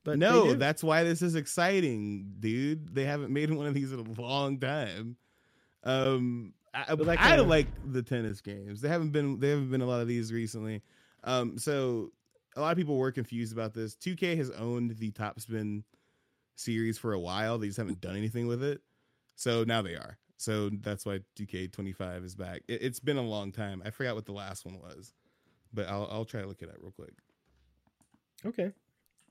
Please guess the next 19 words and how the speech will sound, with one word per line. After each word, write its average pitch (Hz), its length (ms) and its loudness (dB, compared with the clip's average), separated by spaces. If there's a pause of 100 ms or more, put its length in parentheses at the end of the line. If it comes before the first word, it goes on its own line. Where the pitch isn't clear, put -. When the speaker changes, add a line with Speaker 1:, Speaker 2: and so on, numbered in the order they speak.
Speaker 1:
Um, 135 500 2 (880)
tennis 311 300 2
games 185 260 4
are 151 60 2
fun 131 380 2 (160)
to - 100 -18
play, 131 320 2 (320)
and 117 680 -2 (840)
they're 135 140 0
simple, 131 580 0
so 110 300 -2 (680)
I - 60 -2
can 196 100 4
get 185 140 4
down 127 260 4
with 131 140 4
it. 147 100 2
I 165 140 4
just, 170 440 -2